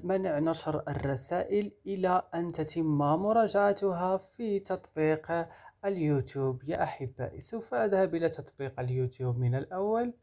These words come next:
كما ترون، هذا هو التطبيق الأول. أقوم بالذهاب إلى بروفايل، ثم بعد ذلك إلى الإعدادات.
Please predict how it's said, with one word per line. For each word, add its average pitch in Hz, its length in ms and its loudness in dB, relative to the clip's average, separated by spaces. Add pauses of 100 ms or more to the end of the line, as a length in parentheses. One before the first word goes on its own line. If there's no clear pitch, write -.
(400)
كما 147 260 -2
ترون، 127 400 0
هذا 123 240 0
هو 127 120 0
التطبيق - 520 -8
الأول. 208 440 0
أقوم 233 360 -4
بالذهاب 139 560 -4
إلى 123 180 0 (160)
بروفايل، 214 720 -4 (560)
ثم 160 180 0
بعد 143 180 0 (180)
ذلك 135 340 -2
إلى 127 100 0
الإعدادات. 220 840 -2